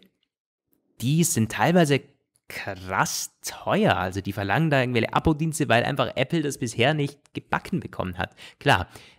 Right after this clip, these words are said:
ähm, die ist jetzt vielleicht auch noch nicht das, das Wunderding, aber die ist schon ziemlich, äh, intelligenter geworden. Vor allem viel umfangreicher. Und Roman hat mich gerade schon darüber informiert, dass die jetzt wohl, äh, intelligent,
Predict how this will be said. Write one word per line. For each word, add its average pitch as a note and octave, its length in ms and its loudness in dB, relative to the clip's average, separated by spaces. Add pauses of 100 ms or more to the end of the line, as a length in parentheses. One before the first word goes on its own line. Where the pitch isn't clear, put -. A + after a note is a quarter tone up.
(100)
ähm, A2 600 0
die A#2+ 180 -2
ist A#2+ 80 0
jetzt B2 160 2
vielleicht A2+ 260 2
auch B2+ 120 4
noch C#3 80 4
nicht C#3 200 -2
das, A#2+ 140 2
das - 300 -4
Wunderding, E3 640 2
aber B2 240 2
die B2+ 120 0
ist E3+ 100 2
schon F#3 200 2
ziemlich, F#3 600 0 (220)
äh, C3+ 260 -2
intelligenter C3 600 2
geworden. F2+ 460 -2 (640)
Vor - 120 0
allem G#2+ 160 0
viel A#2 160 -2
umfangreicher. F#2+ 760 -4
Und A#2 180 -4
Roman D3 240 2
hat C3 120 0
mich B2+ 160 -2
gerade B2+ 340 4
schon B2 300 0 (380)
darüber A#2+ 320 4
informiert, A#2+ 560 0
dass G#2+ 100 -4
die A2 140 -8
jetzt - 240 -8
wohl, G#2+ 260 4 (560)
äh, G#2 180 2 (100)
intelligent, A#2 760 2